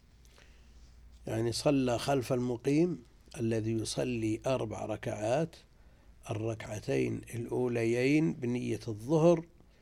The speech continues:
والركعتين الأخريين بنية العصر.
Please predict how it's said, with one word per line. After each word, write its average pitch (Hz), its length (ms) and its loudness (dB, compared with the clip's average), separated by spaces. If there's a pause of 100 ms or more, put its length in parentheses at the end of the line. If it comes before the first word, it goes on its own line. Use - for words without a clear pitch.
(240)
والركعتين 113 800 -2
الأخريين 120 760 -4
بنية 113 540 -4
العصر. - 520 -14